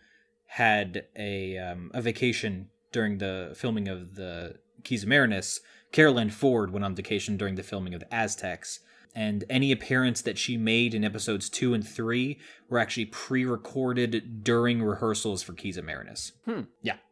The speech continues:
Speaker 1: So there wasn't as much Susan as normal, which is why we didn't get a freak out.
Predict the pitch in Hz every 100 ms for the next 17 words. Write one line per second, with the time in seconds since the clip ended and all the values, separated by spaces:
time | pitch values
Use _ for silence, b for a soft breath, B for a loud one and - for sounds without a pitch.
0 | _ - - 110 101 98 - 120 127 123
1 | 135 135 113 123 117 120 - - 175 180
2 | 127 113 110 101 139 139 113 104 104 104
3 | 104 98 107 113 113 104 95 101 107 98
4 | 98 92 - 101 98 85